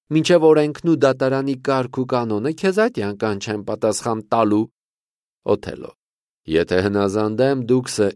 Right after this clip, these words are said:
ինչ կասե, որի ծառաները կանգնած են կողքիս, որ մի պետական մեծ գործի համար ինձ իր մոտ տանեն»։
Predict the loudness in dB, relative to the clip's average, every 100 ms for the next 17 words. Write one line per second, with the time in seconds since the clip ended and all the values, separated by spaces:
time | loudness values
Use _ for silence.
0 | _ -8 -8 -10 -10 -12 -10 -12 -12 -18
1 | -20 _ 2 4 4 0 0 2 2 2
2 | 2 0 -2 -2 -2 -4 -4 -8 -6 -4
3 | -6 -6 -2 0 0 -6 _ _ 2 2
4 | 2 -4 -4 -4 -6 -2 -2 -2 -2 0
5 | 0 -2 0 2 2 -4 -8 -6 -4 -4
6 | -6 -8 -6 -2 0 -2 -2 -8 -10 _
7 | -12 -10 -10 -10